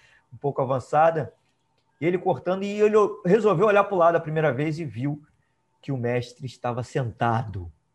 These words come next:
E aí isso deu uma, uma animação ainda maior pro garoto lá, pro jovem, né, que foi cortando, cortando, cortando,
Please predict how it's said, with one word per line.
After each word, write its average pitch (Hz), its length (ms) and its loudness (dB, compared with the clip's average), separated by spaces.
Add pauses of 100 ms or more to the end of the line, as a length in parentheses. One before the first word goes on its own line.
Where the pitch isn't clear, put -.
(420)
E 120 80 -4
aí 123 220 -2
isso 127 260 -12
deu 131 140 -2
uma, 123 320 -8 (400)
uma 139 140 -2
animação 139 580 -2
ainda 139 240 -2
maior 143 380 2
pro 139 160 -8
garoto 135 580 0
lá, 135 120 0
pro 131 200 -6
jovem, 131 480 2
né, 131 160 -4
que 120 160 -14
foi 147 180 -8
cortando, 147 500 -8
cortando, 147 480 -6
cortando, 147 640 -6